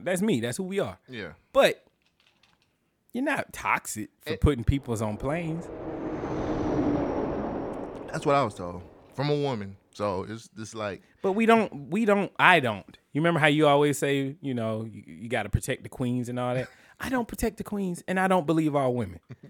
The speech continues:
Speaker 1: You know what I'm saying?
Speaker 2: Right.
Speaker 1: Nobody should rule in absolutes.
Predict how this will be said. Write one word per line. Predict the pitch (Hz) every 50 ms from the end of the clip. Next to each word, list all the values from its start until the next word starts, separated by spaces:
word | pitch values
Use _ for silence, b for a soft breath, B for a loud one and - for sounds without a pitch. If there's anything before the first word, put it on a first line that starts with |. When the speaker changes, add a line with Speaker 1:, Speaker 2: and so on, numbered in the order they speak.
| - - -
Speaker 1:
You | 175
know | 208
what | 220 214
I'm | 208 190
saying? | 202 214 214 208
Speaker 2:
Right. | 202 160 113 92 80 - _ -
Speaker 1:
Nobody | 156 175 208 226 240 240 196 185 165 147 127 127 120
should | 110 - - 131 110
rule | 120 131 135 135 123 113
in | 110 110
absolutes. | 107 113 110 - - 107 101 101 92 - - - -